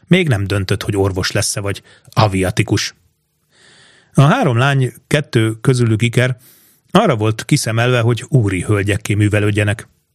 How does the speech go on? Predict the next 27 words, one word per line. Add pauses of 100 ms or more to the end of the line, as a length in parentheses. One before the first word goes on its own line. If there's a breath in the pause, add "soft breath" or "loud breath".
(640 soft breath)
Elsa
éppen
azon
a
ponton
volt,
hogy
megkapja
a
Vassar
oklevelet. (520 loud breath)
Mária
és
Magdolna, (100)
az
ikrek, (540 soft breath)
most
készültek
a
Vassar
kurzusra
az
egyik
legelőkelőbb
és
legdrágább
nevelőintézetben.